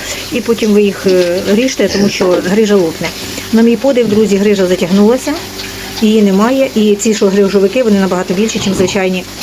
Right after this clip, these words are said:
звичайні свині. <clears throat>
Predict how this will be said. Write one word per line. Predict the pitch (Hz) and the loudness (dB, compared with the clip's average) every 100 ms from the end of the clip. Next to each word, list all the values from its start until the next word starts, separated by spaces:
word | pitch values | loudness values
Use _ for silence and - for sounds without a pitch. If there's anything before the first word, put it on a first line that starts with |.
| - - - - - - - - - - - - - - - | -12 -12 -12 -12 -12 -12 -12 -14 -14 -12 -12 -12 -12 -8 -4
звичайні | 185 202 214 202 190 | -2 0 0 0 -2
свині. | - 156 147 139 - - - - - - - - - - - - - - - - - | -2 -2 -2 -6 -10 -12 -12 -12 -12 -12 -12 -12 -12 -12 -12 -12 -12 -12 -12 -12 -8
<clears throat> | - | -2